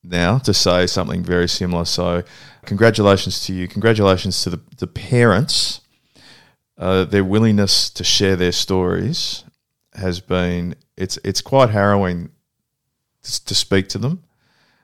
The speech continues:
Uh, one, one, because their stories are so distressing, but two, just because of the courage in sharing their story, because it's a trauma that they live with for the rest of their lives.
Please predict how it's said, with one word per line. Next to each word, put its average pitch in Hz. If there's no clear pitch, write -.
Uh, 67
one, 113
one, 117
because 98
their 90
stories 87
are 90
so 90
distressing, 87
but -
two, 175
just -
because -
of 92
the -
courage 104
in 85
sharing 90
their 85
story, 90
because -
it's -
a 92
trauma 104
that 87
they 87
live 92
with 90
for 90
the 87
rest 87
of 85
their 85
lives. 90